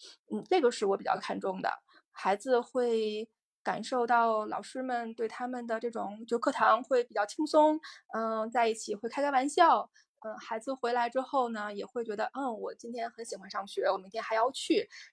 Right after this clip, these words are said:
这一点在，嗯，孩子在国内上幼儿园的时候是没有的，<clears throat> 虽然孩子并不抗拒说我明天不去幼儿园，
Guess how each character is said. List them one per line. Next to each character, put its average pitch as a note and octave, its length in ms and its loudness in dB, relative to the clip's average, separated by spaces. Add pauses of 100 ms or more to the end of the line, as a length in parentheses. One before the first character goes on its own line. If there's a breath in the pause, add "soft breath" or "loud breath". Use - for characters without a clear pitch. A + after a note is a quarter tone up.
这 E4 180 8
一 A#3 100 -2
点 - 200 -2 (160)
在， G3+ 400 2 (420)
嗯， F#3 460 -10
孩 G3 200 6
子 A3+ 160 10
在 G#3+ 160 4
国 G#3 140 -4
内 C#4+ 80 4
上 B3+ 160 4
幼 A3+ 100 4
儿 A#3 60 8
园 G#3+ 160 0
的 A#3 80 -4
时 A#3 120 -6
候 G3+ 140 -4
是 G#3+ 140 -8
没 F#3+ 120 -2
有 A3+ 80 2 (100)
的， - 260 2
<clears throat> C#4+ 200 8
虽 C#4 180 -4
然 C4 120 6
孩 - 200 -6
子 - 100 -20
并 B3 180 -2
不 - 100 -16
抗 B3+ 300 0
拒 G3 160 -10
说 G3+ 280 -4
我 - 80 -8
明 F#3 120 -20
天 C4+ 140 -6
不 F#4+ 140 -8
去 D4+ 160 0
幼 - 100 0
儿 F3 160 -4
园， - 100 -4